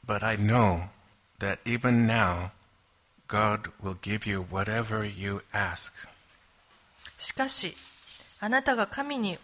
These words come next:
Speaker 2: お、お求めになることは何でも、神があなたにお与えになることも、私は今でも知っています。
Speaker 1: And Jesus said,
Speaker 2: というふうに言いました。
Speaker 1: Your brother will rise again.
Speaker 2: そしたら、その、それに対してイエス様はこう言われました。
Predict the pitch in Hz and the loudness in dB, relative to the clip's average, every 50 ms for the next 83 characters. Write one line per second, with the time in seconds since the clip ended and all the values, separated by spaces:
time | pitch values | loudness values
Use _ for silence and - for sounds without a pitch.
0 | - _ _ _ - 196 202 208 214 202 202 - - 214 226 240 233 247 247 247 | -16 _ _ _ -6 -2 -2 0 -2 -2 -4 -6 -4 0 0 0 0 0 -2 -2
1 | 247 247 247 240 254 269 262 254 - 208 196 - 180 175 170 175 202 226 247 247 | -2 -2 -2 0 2 2 0 0 -2 -4 -6 -4 -6 -4 -4 -2 -2 0 0 -2
2 | 233 190 180 170 160 160 - - - - - - - - - 254 247 233 208 190 | -2 -4 -4 -4 -4 -6 -8 -12 -16 -16 -18 -18 -8 -4 -2 0 0 0 0 0
3 | 175 175 185 214 226 - 240 202 180 170 - 185 196 208 202 - 226 226 233 233 | 0 2 0 0 2 2 0 0 0 -2 -2 -2 -2 -2 0 0 0 0 0 0
4 | 226 240 240 233 - 202 - - 165 180 208 226 196 - - 196 - 208 196 - | 0 0 0 0 -4 -6 -8 -6 -4 -2 -2 -4 -4 -6 -10 -8 -6 -2 -2 0
5 | - 208 190 - - 220 240 262 247 214 190 165 156 - - - - - - 226 | 0 0 0 0 -2 -2 0 0 0 0 -2 -4 -2 0 0 -2 -2 -2 -2 -2
6 | 226 233 240 247 254 - - - - - _ - 101 95 92 92 101 98 101 98 | -2 0 -2 0 0 0 0 0 -2 -6 _ -2 0 0 2 2 2 2 2 2
7 | - - - 101 95 - - - - - - 101 104 104 101 - - 107 104 104 | 0 2 2 2 2 2 0 -4 -6 -2 2 4 4 4 6 6 6 6 6 6
8 | 107 98 95 90 92 92 92 90 90 - - - - - - - - - - _ | 4 2 0 0 -2 -4 -4 -4 -6 -8 -14 -20 -20 -20 -20 -20 -20 -20 -20 _
9 | _ _ - - 95 95 95 92 87 90 85 - 87 90 80 71 67 - - - | _ _ 4 8 8 8 8 8 4 0 0 -2 -2 -2 -2 -2 -6 -10 -14 -18
10 | - - - - - - - 262 262 - - 247 226 - - - - 285 294 294 | -16 -16 -16 -14 -8 -4 -2 -2 0 2 2 0 0 0 -2 -2 -2 0 2 2
11 | 294 269 - - - - 285 285 302 294 302 294 - 302 285 262 - - 185 196 | 2 0 0 -2 -2 0 0 0 0 -2 -4 -2 0 0 2 2 0 -2 -2 -4
12 | 202 196 - 185 165 160 160 - - 190 185 185 180 170 170 165 165 160 - - | -2 -2 -2 -2 -2 -4 -4 -4 -4 -2 -2 0 -2 -2 -2 -2 -4 -4 -4 -6
13 | 151 | -6